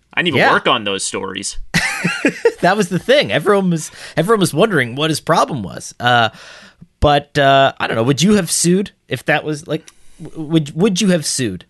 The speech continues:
Speaker 2: if you were Josh Lambo?
Speaker 1: Uh, I think he probably has nothing to lose at this point, and,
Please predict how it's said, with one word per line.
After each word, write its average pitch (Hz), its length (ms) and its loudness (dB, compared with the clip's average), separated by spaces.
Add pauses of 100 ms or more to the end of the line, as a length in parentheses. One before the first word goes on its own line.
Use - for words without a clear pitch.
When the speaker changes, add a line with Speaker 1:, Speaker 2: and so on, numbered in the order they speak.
Speaker 2:
if 101 220 -10
you 104 100 -6
were 92 120 -8
Josh - 320 -16
Lambo? 87 320 -18 (520)
Speaker 1:
Uh, 151 400 4
I 151 120 -2
think - 480 -12
he 147 220 -10
probably 143 920 -2
has 110 440 -2
nothing 110 460 -8
to 104 100 -12
lose 107 580 -8
at - 240 -10
this 107 200 -6
point, 98 480 -10 (140)
and, 104 600 -4